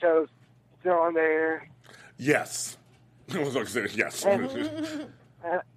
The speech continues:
Speaker 1: and I just wanted to say, just Frank and McCreature,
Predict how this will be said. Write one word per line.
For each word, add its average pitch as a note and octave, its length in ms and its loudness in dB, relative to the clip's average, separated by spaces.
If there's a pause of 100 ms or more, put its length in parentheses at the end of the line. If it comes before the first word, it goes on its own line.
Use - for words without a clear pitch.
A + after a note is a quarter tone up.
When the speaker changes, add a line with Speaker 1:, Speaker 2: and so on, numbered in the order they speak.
(120)
Speaker 1:
and G3 120 4
I G#3 120 10
just G#3 200 0
wanted A3+ 260 2
to G3+ 180 -8
say, G3+ 180 4 (340)
just - 100 -10 (380)
Frank G#3 280 2
and G3+ 140 4
McCreature, G3 520 -2